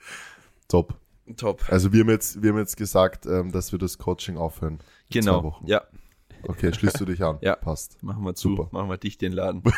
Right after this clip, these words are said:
Speaker 1: <laughs> Passt. Eine Folge kommt noch.
Speaker 2: Ja. <laughs>
Speaker 1: Das war's.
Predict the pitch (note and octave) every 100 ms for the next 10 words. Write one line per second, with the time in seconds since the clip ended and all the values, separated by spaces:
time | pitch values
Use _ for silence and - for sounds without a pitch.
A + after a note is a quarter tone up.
0 | - - F3+ - A2+ _ F#3+ F3+ - -
1 | - - - - _ - A2+ A#2+ A#2+ A#2
2 | G#2 A2+ F#2+ E2 D#2 - - G#2 - -
3 | B2+ E3+ D#3 D3+ C#3 - - - - G3+
4 | G#3 F3 - _ _ - - B2 A#2+ G#2+
5 | F#2 E2 - -